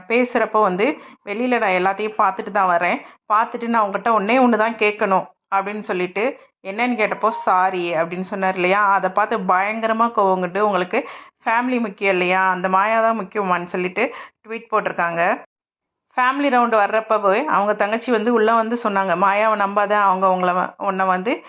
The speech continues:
ஸ்டாம்ப் பண்றாங்க, அவங்க வந்து உனக்கு நம்பிக்கை துரோகம் பண்றாங்கன்னு" நிறையா சொன்னாங்க. அதெல்லாம் கேட்காம மறுபடியும் உள்ள வந்து எல்லாத்தையும் பார்த்துட்டு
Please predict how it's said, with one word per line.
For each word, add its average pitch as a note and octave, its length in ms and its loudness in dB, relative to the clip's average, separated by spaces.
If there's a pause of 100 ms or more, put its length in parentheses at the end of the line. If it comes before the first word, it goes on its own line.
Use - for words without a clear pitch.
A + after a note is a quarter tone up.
(280)
ஸ்டாம்ப் A3+ 400 -4
பண்றாங்க, F#3+ 460 0 (480)
அவங்க G3+ 320 -4
வந்து G3 340 0
உனக்கு A3 380 0 (380)
நம்பிக்கை A3+ 360 -6
துரோகம் G#3 360 0
பண்றாங்கன்னு" F#3+ 440 -2
நிறையா F#3+ 260 0
சொன்னாங்க. G3 440 -2
அதெல்லாம் G3+ 400 0
கேட்காம G#3+ 420 0
மறுபடியும் A3+ 500 2
உள்ள G#3+ 220 0
வந்து A3 240 0
எல்லாத்தையும் G#3 640 0
பார்த்துட்டு F#3 480 0